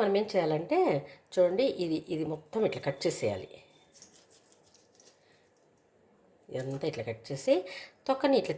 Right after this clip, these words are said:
తీసేద్దాము. దీన్ని మొత్తాన్ని ఇట్లా మొత్తం తొ-, తొక్క తీసేస్తాను. తీసేసి చిన్న ముక్కలుగా చేసుకుందాము. చూడండి, పైన పొట్టునంతా తీసేస్తున్నాను రెండింటికి.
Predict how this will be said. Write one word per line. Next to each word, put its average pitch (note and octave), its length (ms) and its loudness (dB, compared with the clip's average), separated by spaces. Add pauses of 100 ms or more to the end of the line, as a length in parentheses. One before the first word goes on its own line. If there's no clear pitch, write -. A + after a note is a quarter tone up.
తీసేద్దాము. C#3+ 560 -2 (400)
దీన్ని D#3+ 260 0
మొత్తాన్ని D3 540 -2 (160)
ఇట్లా - 220 -8 (400)
మొత్తం - 300 -10 (140)
తొ-, B2+ 200 -6
తొక్క D3 220 -4
తీసేస్తాను. A#2+ 580 -2 (460)
తీసేసి C4+ 420 4 (140)
చిన్న B3 240 6
ముక్కలుగా F#3 360 8
చేసుకుందాము. B2+ 680 0 (1400)
చూడండి, F#3+ 360 4 (520)
పైన G3+ 240 8 (320)
పొట్టునంతా F#3+ 500 2
తీసేస్తున్నాను D#3 560 -2
రెండింటికి. C3 460 -2